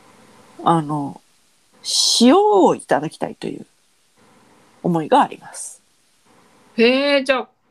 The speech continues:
Speaker 2: なんかお土産送るときは？
Speaker 1: うん。なんかそこの、例えば珍しい塩がありますよってなったら、
Speaker 2: はい。
Speaker 1: ぜひ塩を送っていただきたいですね。
Speaker 2: わかりました。
Speaker 1: 例えばその、ここにもあるけどさ、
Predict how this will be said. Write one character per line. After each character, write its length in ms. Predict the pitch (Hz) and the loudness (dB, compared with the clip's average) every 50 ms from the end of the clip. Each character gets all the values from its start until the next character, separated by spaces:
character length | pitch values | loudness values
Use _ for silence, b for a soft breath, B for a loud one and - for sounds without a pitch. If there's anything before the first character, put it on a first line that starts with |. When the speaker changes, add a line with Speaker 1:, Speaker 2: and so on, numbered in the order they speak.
| _ _ _ _ _ 240 | _ _ _ _ _ -6
Speaker 2:
な 120 | 254 311 | -4 -4
ん 80 | 339 339 | -4 -2
か 240 | - 226 190 190 - | 0 2 2 2 2
お 100 | 208 214 | -2 -4
土 120 | 233 247 | -2 -2
産 540 | 254 254 247 240 240 240 254 247 247 247 240 - | -2 -2 -2 -4 -6 -4 -2 -2 -2 -2 -4 -6
送 280 | 214 208 - - 226 | -8 -10 -4 -4 -2
る 160 | 220 214 214 - _ _ _ _ _ _ | -2 -2 -4 -4 _ _ _ _ _ _
と 140 | - 208 214 | -10 -10 -10
き 220 | - 214 196 208 | -10 -12 -8 -2
は？ 300 | 254 339 370 370 - - _ _ _ _ - | 2 2 2 2 2 -4 _ _ _ _ -2
Speaker 1:
う 80 | - 208 | 0 0
ん。 200 | 196 165 147 - - | 0 0 -2 -4 -4
な 100 | 190 185 | -2 -2
ん 20 | |
か 60 | 196 | -2
そ 140 | 202 - 220 | -2 -4 0
こ 180 | - 214 220 208 | 0 0 0 2
の、 380 | 202 208 214 220 196 - - _ _ _ _ _ | 0 2 2 2 2 0 -4 _ _ _ _ _
例 160 | - 208 202 208 | -4 -2 -2 -2
え 40 | |
ば 400 | 165 156 170 180 170 185 185 185 | 0 0 0 0 2 2 2 2
珍 20 | 214 | 0
し 240 | - - 180 165 151 | -2 -2 0 0 0
い 320 | - - - - - 170 | -2 -4 -6 -2 2 2
塩 160 | 175 175 165 | 2 2 2
が 160 | 160 - - | 0 -4 -8
あ 20 | - | -8
り 100 | - - | -8 -10
ま 140 | 147 147 156 | -12 -12 -12
す 120 | - - | -8 -8
よ 80 | - - | -8 -8
っ 40 | - | -10
て 160 | - - 196 | -10 -6 -4
な 80 | 190 202 | -4 -4
っ 60 | - | 0
た 100 | - 294 | 0 0
ら、 160 | 269 - - _ _ _ _ | 0 0 -4 _ _ _ _
Speaker 2:
は 180 | 233 214 180 | -8 -8 -8
い。 60 | 156 - | -8 -2
Speaker 1:
ぜ 100 | - 220 | -2 -2
ひ 360 | 214 - - - - - 190 | -2 -2 -4 -6 -4 2 2
塩 100 | 208 220 | 4 4
を 40 | 202 | 4
送 180 | 160 - - - | 0 -2 -8 -16
っ 20 | |
て 140 | _ - - | _ -12 -12
い 60 | - | -12
た 100 | - - | -12 -16
だ 80 | - - | -18 -18
き 100 | - - | -18 -18
た 120 | - - | -18 -18
い 60 | - - _ | -18 -20 _
で 60 | - | -18
す 220 | - - - - - | -18 -18 -16 -16 -16
ね。 160 | - - - _ _ _ _ _ _ _ _ _ _ _ _ _ - | -18 -18 -20 _ _ _ _ _ _ _ _ _ _ _ _ _ -20
Speaker 2:
わ 60 | 180 | -20
か 120 | - 175 | -18 -16
り 80 | 165 170 | -16 -16
ま 160 | 156 156 160 | -16 -12 -10
し 120 | - - - | -8 -8 -8
た。 1120 | - - - - - - - - - - _ _ _ _ _ _ _ _ _ _ - 214 | -10 -14 -18 -20 -20 -20 -20 -20 -20 -20 _ _ _ _ _ _ _ _ _ _ -6 0
Speaker 1:
例 80 | 226 466 | 2 2
え 40 | 480 | 2
ば 160 | 262 220 185 | 2 0 -2
そ 180 | - - 208 190 | -4 -6 -6 -4
の、 220 | 185 175 170 - _ _ _ _ _ _ _ _ | -4 -6 -8 -10 _ _ _ _ _ _ _ _
こ 180 | _ - - 208 | _ -18 -8 -4
こ 100 | 226 254 | -2 -2
に 100 | 262 240 | -2 -2
も 260 | 202 180 - - - | -4 -6 -4 -2 -2
あ 60 | 254 | -2
る 100 | 330 - | -2 0
け 100 | - 180 | -2 -2
ど 60 | 143 160 | -2 -2
さ、 300 | - - 139 - - | -4 -6 -6 -6 -8